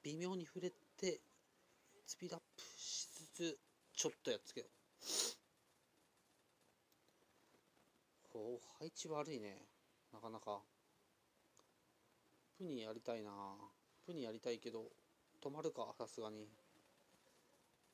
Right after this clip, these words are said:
アザトースで、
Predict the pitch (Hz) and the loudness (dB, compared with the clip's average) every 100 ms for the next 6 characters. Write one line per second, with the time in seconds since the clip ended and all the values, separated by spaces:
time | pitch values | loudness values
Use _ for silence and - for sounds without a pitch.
0 | - - - - - - - - - - | -20 -20 -20 -20 -20 -20 -20 -20 -20 -20
1 | - - - - - - - - - - | -20 -20 -20 -20 -20 -20 -20 -20 -20 -20
2 | - - - - - - - - - - | -20 -20 -20 -20 -20 -20 -20 -20 -20 -20
3 | - - - 127 123 170 190 143 - 123 | -20 -18 -6 -4 2 2 4 0 4 2
4 | - | 2